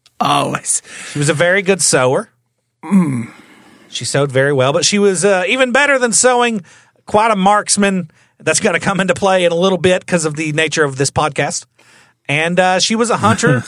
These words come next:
Speaker 1: <laughs>
Speaker 2: a hunter, a fisherman, uh, fisherwoman, and just a badass. Little Helen was a badass because of her father. And Cicero, her father, was Helen's hero,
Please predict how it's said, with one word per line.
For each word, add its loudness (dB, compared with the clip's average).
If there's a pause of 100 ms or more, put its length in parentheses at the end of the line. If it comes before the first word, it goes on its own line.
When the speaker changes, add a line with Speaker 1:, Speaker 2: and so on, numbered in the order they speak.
Speaker 1:
<laughs> -20
Speaker 2:
a -2
hunter, 0
a -2
fisherman, -2 (420)
uh, -6
fisherwoman, -4 (540)
and -2
just 0
a 0
badass. -2
Little -2
Helen 0
was -2
a 0
badass 0
because -2
of -6
her 0
father. 2
And 0
Cicero, 2
her 0
father, 2 (380)
was 2
Helen's 0
hero, 0